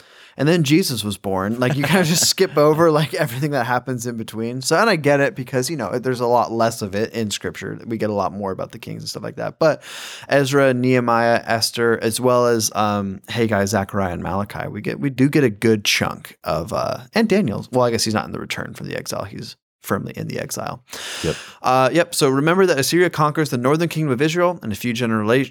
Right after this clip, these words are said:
Speaker 1: generations later, Babylon would conquer Judah, and then we have that seventy, seventy-year stretch of the exile, and now they're coming back.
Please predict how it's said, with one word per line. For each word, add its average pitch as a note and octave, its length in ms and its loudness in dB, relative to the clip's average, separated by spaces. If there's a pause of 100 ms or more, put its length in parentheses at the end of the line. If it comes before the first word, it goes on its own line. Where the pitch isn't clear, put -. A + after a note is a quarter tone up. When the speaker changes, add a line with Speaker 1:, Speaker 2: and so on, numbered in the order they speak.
Speaker 1:
generations A#2 500 0
later, C3+ 240 2
Babylon A2+ 480 2
would G#2+ 120 0
conquer G2+ 300 -4
Judah, C#3 560 0
and G#2 180 -2
then G2 200 -2 (100)
we A2 160 0
have G#2+ 220 2
that G2 180 0
seventy, A#2 460 0
seventy-year A#2+ 500 2
stretch - 360 0
of G#2+ 120 -2
the G#2 120 -2
exile, F#2+ 420 0
and F2+ 160 -4
now G2+ 180 0
they're G2 220 -2
coming F#2+ 260 -8
back. D2 360 -6